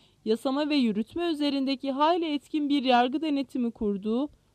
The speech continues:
ve özel kuruluşların iktidardaki dünya görüşüne bağlı kalmak zorunluluğunu duymayacak duruma getirdikleri doğrudur.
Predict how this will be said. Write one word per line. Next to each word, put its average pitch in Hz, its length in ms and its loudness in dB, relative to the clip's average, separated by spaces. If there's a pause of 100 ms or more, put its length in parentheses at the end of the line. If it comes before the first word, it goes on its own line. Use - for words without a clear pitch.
(140)
ve 202 140 0
özel 240 340 2
kuruluşların 277 760 -2
iktidardaki 220 720 0
dünya 226 340 0
görüşüne 233 540 -4
bağlı 214 280 0
kalmak 226 420 -2
zorunluluğunu 214 800 -4
duymayacak 214 640 -2
duruma 214 260 -4
getirdikleri 214 840 -4 (160)
doğrudur. 170 560 -2